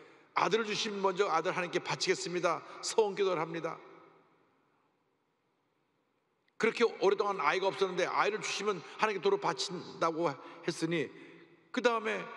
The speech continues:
아이가 안 생기면 다시가, 다시 아이가 없는 상태가 되는데도 한나는 믿음의 결단을 한 것입니다.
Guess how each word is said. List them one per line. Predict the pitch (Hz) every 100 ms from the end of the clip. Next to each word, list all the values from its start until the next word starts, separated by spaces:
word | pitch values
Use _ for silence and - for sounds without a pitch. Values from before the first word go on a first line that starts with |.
| - - - - - _ _ _ _
아이가 | - 208 185
안 | 185
생기면 | 170 170 180 175 151 - - - - _ _
다시가, | - - 220 202 190 - - - -
다시 | 175 175
아이가 | 175 180
없는 | 160 165 160
상태가 | 147 156 156
되는데도 | 147 139 131 131 214 156 - - - - - -
한나는 | - - 131 123 120 - - - _ _
믿음의 | - 156 160 147
결단을 | 143 151 139
한 | 139
것입니다. | 131 - 151 147